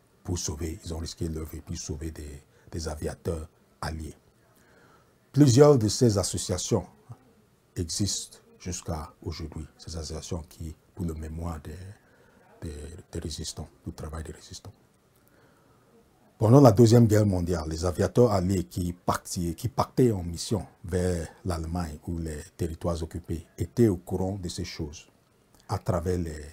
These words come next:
consignes qu'on leur donnait avant de partir en mission. Ils savaient par exemple qu'ils avaient de fortes chances d'être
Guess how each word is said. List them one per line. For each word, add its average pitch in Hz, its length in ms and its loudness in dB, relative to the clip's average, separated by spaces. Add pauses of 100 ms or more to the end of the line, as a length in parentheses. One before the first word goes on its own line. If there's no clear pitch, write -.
(220)
consignes 87 640 0
qu'on 87 180 -8
leur 85 220 -4
donnait 78 420 -10 (260)
avant 85 180 -8
de 82 100 -8
partir - 380 -12
en 80 40 -10
mission. 80 360 -14 (1000)
Ils 101 80 -4
savaient 90 360 2
par 98 160 2
exemple 85 300 -2
qu'ils 82 220 -4
avaient 87 260 -2
de 82 100 -8
fortes - 360 -6
chances - 380 -6
d'être 87 300 -10